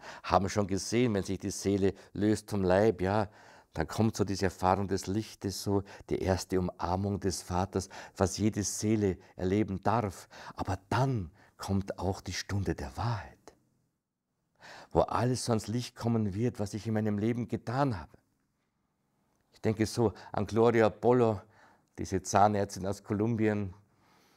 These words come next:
die in einer besonderen Weise das erlebt hat, ja. Auch ihr persönliches Gericht. Die hat ja nie geglaubt, dass es so etwas gibt, nicht? Bis sie dann vom Blitz getroffen worden ist und wirklich auch das erleben durfte. Oder musste, besser gesagt,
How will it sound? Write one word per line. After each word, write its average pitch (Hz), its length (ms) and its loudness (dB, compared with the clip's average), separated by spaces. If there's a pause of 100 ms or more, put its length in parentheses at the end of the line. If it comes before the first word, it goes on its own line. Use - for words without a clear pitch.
(380)
die 101 60 0
in 104 100 2
einer 110 160 2
besonderen 123 520 4
Weise 117 360 8
das 113 180 2
erlebt 120 400 4
hat, - 220 -14
ja. 90 240 -10 (360)
Auch - 140 -2
ihr 95 160 -8
persönliches 113 640 2
Gericht. - 600 0 (300)
Die 73 80 -10
hat 69 140 -8
ja 78 80 0
nie 98 180 0
geglaubt, 87 460 -2
dass 80 100 -10
es 85 140 -8
so 87 100 0
etwas 82 260 -4
gibt, - 380 -8
nicht? - 220 -20 (580)
Bis - 140 -8
sie 85 120 0
dann 95 200 2
vom 95 180 -2
Blitz - 320 -2
getroffen 95 480 0
worden 87 240 -2
ist - 320 -6 (500)
und 87 220 0
wirklich 110 440 2
auch 95 200 -2
das - 240 -8
erleben 90 420 0
durfte. 113 440 -2 (640)
Oder 73 140 -2
musste, 101 440 2
besser 78 300 -4
gesagt, 71 440 -8